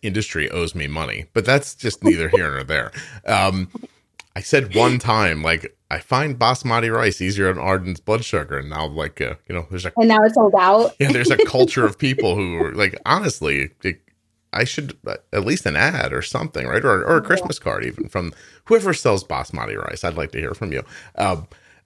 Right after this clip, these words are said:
Speaker 1: it, well, well, that's excellent. Like, I mean, it's excellent that you're making changes and you're doing things, but it's still, it's just prevalent. It's, it's not, it's not going away.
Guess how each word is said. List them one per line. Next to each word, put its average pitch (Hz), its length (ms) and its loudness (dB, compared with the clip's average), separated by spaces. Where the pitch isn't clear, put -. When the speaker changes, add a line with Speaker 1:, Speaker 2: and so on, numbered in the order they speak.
Speaker 1:
it, 143 160 2
well, 147 260 4
well, 151 140 0
that's 208 260 0
excellent. - 460 -4
Like, 113 180 4
I 135 60 6
mean, 135 160 4
it's 131 180 2
excellent 143 300 2
that 131 100 4
you're 110 140 0
making 107 300 0
changes 92 520 0
and 98 80 -2
you're 90 100 0
doing 90 300 0
things, 85 460 -2
but 95 280 2
it's - 160 -4
still, 101 400 2
it's 107 200 -2
just - 320 -2
prevalent. 78 680 0
It's, - 400 -4
it's - 260 -4
not, 80 320 2
it's 110 160 0
not 78 200 0
going 64 340 0
away. - 400 -4